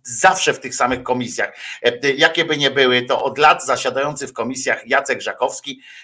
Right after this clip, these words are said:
e, i powiedział, e, takie rzeczy, to w dwugodzi-, w trzygodzinnym programie trzy minuty wytrzymacie, prawda? Trzy minuty pierdolenia, e, e,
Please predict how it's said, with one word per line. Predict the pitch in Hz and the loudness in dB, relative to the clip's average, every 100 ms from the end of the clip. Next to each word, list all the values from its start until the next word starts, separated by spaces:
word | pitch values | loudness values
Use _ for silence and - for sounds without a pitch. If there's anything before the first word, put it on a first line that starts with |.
| - | -2
e, | 120 123 | -2 0
i | 135 143 | -4 -4
powiedział, | 131 131 143 139 123 120 _ _ | -2 0 0 2 0 0 _ _
e, | - - 120 - | -16 -8 -8 0
takie | 131 - 120 | 0 2 0
rzeczy, | 117 117 165 | 0 -2 -4
to | 165 240 | 0 0
w | - - - | -2 -14 -16
dwugodzi-, | 123 190 180 120 - | -6 -2 -2 -2 -6
w | - | -10
trzygodzinnym | - - 170 165 165 160 151 | -4 -4 -2 -4 -4 -10 -8
programie | 135 151 160 | -2 -2 -2
trzy | - - 156 | -4 -6 -4
minuty | 151 151 151 | -4 -6 -6
wytrzymacie, | 147 - 143 104 - | -6 -4 0 -2 -2
prawda? | - 107 147 147 - - - | -10 2 4 4 0 -20 -10
Trzy | - - 208 | -4 -2 0
minuty | 175 175 165 | -2 -4 -4
pierdolenia, | - 160 139 131 143 156 143 - - - | 0 4 4 4 2 2 2 -2 -14 -4
e, | 127 - | -2 0
e, | - | -2